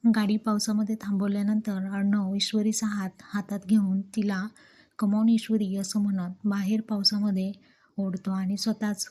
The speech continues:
खूप छान असा डान्स करायला लागतो. अक्षरशः देहभान विसरतो आणि त्याचं हे रूप पाहून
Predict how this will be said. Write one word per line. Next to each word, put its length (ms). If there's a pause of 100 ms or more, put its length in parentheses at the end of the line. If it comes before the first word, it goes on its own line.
खूप 260
छान 200
असा 200
डान्स 280
करायला 300
लागतो. 360 (360)
अक्षरशः 500
देहभान 440
विसरतो 420
आणि 280
त्याचं 260
हे 200
रूप 240
पाहून 260